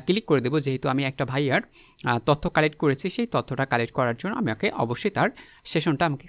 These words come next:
সিলেক্ট করতে হবে। So, আমি এখানে সিলেক্ট করে দিলাম। করার পর তুমি এখন দেখতে পাচ্ছ registration and admission, এই যে এই তথ্য দুটোই শুধু লাগে। তার মানে তোমার যদি রেজিস্ট্রেশন হয়ে থাকে তাহলে তুমি রেজিস্ট্রেশন দিয়ে কাজ করবে, আর যদি রেজিস্ট্রেশন না হয় তাহলে তোমাকে অ্যাডমিশন রোল যেটা ছিল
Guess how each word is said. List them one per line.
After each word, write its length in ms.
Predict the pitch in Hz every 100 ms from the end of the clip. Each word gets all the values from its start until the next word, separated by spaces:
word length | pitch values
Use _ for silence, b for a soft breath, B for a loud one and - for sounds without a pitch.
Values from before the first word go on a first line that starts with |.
| -
সিলেক্ট 280 | 123 104
করতে 220 | - 120 110
হবে। 140 | 104
So, 140 | -
আমি 140 | 165 170
এখানে 200 | 185 254
সিলেক্ট 320 | - 113 104
করে 140 | 120
দিলাম। 180 | 107 98 - B B B
করার 200 | - 233
পর 140 | 240 208
তুমি 180 | 202 170
এখন 180 | 147 147
দেখতে 220 | 143 156
পাচ্ছ 260 | 120 -
registration 680 | 156 123 156 185 - 151 196 -
and 100 | 113 - 135
admission, 340 | 110 117 - -
এই 120 | -
যে 80 | 196
এই 60 | 180
তথ্য 320 | 180 151 156
দুটোই 260 | 131 123 208
শুধু 240 | - 117
লাগে। 260 | 113 107 104 B B B
তার 120 | 220
মানে 120 | 202 151
তোমার 200 | 165 151
যদি 180 | 160
রেজিস্ট্রেশন 560 | 143 139 185 - 214 214 165
হয়ে 120 | 156
থাকে 180 | 160 156
তাহলে 160 | 131
তুমি 160 | 123 127
রেজিস্ট্রেশন 640 | 123 156 - 175 170 180
দিয়ে 160 | 165 165
কাজ 240 | 160 156
করবে, 240 | - 185 285 B B B
আর 120 | 120
যদি 360 | 123 143 139 131 B B 127
রেজিস্ট্রেশন 520 | 139 - - 196 190
না 80 | 135
হয় 140 | 165
তাহলে 160 | 180 123
তোমাকে 240 | 123 139
অ্যাডমিশন 400 | 160 120 123 - 127
রোল 280 | 127 175
যেটা 260 | 160 131 104
ছিল 280 | 104 151